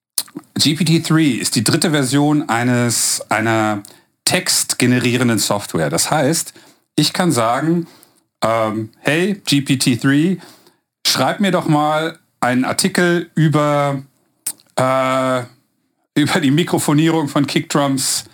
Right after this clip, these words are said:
im Heavy Metal.“ Ähm, so spezifisch, es geht wirklich so spezifisch.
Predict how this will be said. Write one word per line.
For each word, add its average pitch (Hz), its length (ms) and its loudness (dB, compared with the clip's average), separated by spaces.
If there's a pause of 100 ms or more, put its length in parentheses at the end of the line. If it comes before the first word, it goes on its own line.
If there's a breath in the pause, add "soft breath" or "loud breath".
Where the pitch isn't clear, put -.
(340 soft breath)
im 131 160 2
Heavy 123 220 2
Metal.“ 104 340 -2 (800)
Ähm, 107 200 -2 (160)
so 160 200 2
spezifisch, 165 580 0
es - 140 0
geht 151 220 0
wirklich 139 260 2
so 135 120 2
spezifisch. - 640 0